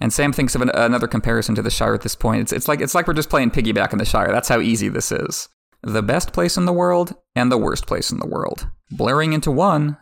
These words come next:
as they will towards the end of the book. "How much farther?" Frodo asks. "I don't know," Sam says, "because I don't know where we're going. The quest has become divorced from the goal. It's all about the will to keep going." And yet, in this moment,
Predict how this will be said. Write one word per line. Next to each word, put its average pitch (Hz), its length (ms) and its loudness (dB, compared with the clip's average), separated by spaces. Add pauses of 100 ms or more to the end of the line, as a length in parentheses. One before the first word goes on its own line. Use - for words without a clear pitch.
as 110 160 -2
they 110 80 2
will 104 180 2
towards - 240 0
the - 80 -4
end - 80 -4
of - 60 -6
the - 80 -8
book. - 340 -4 (480)
"How 127 160 0
much 151 200 0
farther?" 120 420 2
Frodo - 360 0
asks. - 400 -8 (340)
"I 117 120 2
don't 143 180 2
know," 127 260 4
Sam 117 280 0
says, 117 260 -2
"because 123 440 -4 (460)
I 117 120 0
don't 151 120 2
know 139 100 4
where 127 140 2
we're 143 100 0
going. 147 600 0 (320)
The 117 180 -2
quest 170 300 2
has 156 120 0
become 139 300 -2
divorced 135 420 0
from 107 160 2
the 104 80 -4
goal. - 440 -4 (140)
It's - 160 -4
all 131 220 2
about 123 500 0
the 120 100 0
will 104 340 0
to 110 100 -6
keep - 240 -6
going." - 360 -6 (720)
And 120 140 2
yet, 196 300 0 (120)
in 127 180 2
this 147 180 -2
moment, 165 420 0